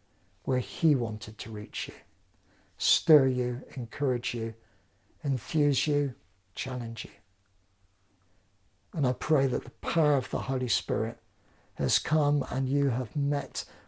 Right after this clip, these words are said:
with Jesus in new ways that has stirred not only your love, but your generosity to others, but to accept that generosity that he gives so freely.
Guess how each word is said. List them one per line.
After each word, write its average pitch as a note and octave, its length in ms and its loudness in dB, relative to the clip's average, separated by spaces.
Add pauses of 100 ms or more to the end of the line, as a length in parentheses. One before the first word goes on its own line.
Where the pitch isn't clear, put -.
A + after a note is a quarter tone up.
(120)
with D3+ 240 6
Jesus D3+ 540 4
in C3+ 380 2
new C#3 200 4
ways B2 480 -4 (640)
that C3+ 140 0
has C3+ 100 2
stirred C#3 560 4 (320)
not D3 200 4
only C3+ 220 2
your A#2+ 160 2
love, A#2 380 0
but - 100 -8
your G#2+ 120 -8
generosity G#2+ 880 -6 (1040)
to - 220 -4
others, A#2 520 0 (1040)
but - 180 -4
to B2+ 100 -6
accept - 360 -4
that A#2 160 -8
generosity A2 720 -4
that G#2 180 -10
he A#2 140 -10
gives A2+ 280 -6
so A2 220 -4
freely. G#2+ 400 -12